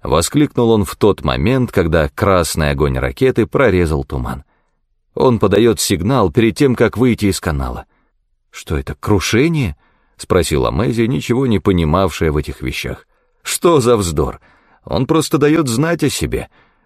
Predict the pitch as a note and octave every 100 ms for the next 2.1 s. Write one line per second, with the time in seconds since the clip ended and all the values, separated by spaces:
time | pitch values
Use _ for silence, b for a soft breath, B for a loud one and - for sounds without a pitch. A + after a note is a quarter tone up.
0 | - D3+ E3+ - A2+ F#2+ F#2 E2 B2+ C#3
1 | G#2+ - G2+ F2 F2+ F2+ D#2+ - C2 -
2 | -